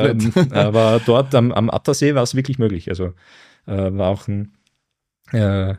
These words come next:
Speaker 2: ganz cooles Event mit, äh, Hobbyastronomen und, äh, ja, äh, gibt's auch, auch das gibt's in Österreich.
Speaker 1: Mhm.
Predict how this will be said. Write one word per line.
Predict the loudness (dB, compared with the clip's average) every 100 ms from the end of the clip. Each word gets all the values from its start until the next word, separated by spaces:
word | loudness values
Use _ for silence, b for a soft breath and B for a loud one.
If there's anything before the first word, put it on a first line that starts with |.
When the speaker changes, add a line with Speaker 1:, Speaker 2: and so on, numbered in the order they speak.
| -6
Speaker 2:
ganz | -8 -6
cooles | -2 0
Event | 0 -2 -2 -2
mit, | -4 -6 -20 b b b _
äh, | -14 -14 -6
Hobbyastronomen | -4 0 -2 -2 -2 -2 -4 -8 -6 -4 -2 0 -2
und, | -2 -4 -4
äh, | -2 -4 -8 _ B B B B B
ja, | -2 -2 -2 -10 -8
äh, | -4 -4 -6 _ 0
gibt's | 0 -2
auch, | -2 -2 -2 -6
auch | -2
das | -2 -2
gibt's | -4
in | -6
Österreich. | -6 -6 -8 -12 _
Speaker 1:
Mhm. | 0 2 4 2